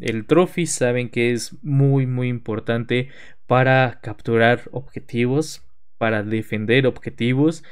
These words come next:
Entonces es muy, muy importante siempre llevar un trophy. Claro que hay excepciones y, por ejemplo, cuando ya juegas con un equipo,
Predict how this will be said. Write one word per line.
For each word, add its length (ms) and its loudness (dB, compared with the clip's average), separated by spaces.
Entonces 840 -4
es 360 2
muy, 260 4
muy 360 0
importante 720 -2
siempre 360 -4
llevar 300 0
un 120 -4
trophy. 340 -6
Claro 360 4
que 160 0
hay 180 4
excepciones 640 0
y, 60 -4
por 180 -4
ejemplo, 400 -2
cuando 240 -2
ya 120 0
juegas 360 0
con 140 -6
un 140 -2
equipo, 440 -2